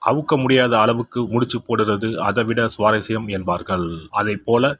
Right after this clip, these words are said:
சொல்வதை கேட்கும் கிளிப்பிள்ளை போன்றவர்களை காதலிப்பதை விட எதை கூறினாலும் எதிர்கேள்வி கேட்பவர்களை காதலிப்பது சற்று சுவாரஸ்யமாகவே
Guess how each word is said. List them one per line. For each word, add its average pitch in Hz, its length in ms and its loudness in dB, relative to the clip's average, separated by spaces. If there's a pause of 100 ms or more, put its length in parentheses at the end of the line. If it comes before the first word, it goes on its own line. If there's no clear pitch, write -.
சொல்வதை 165 460 2
கேட்கும் 123 480 -2
கிளிப்பிள்ளை 120 500 -2
போன்றவர்களை 107 600 0
காதலிப்பதை 107 600 0
விட 95 180 0 (240)
எதை 139 280 2
கூறினாலும் 131 640 0
எதிர்கேள்வி 127 560 0
கேட்பவர்களை 110 600 -2
காதலிப்பது 117 640 0
சற்று 98 400 -4
சுவாரஸ்யமாகவே 117 840 0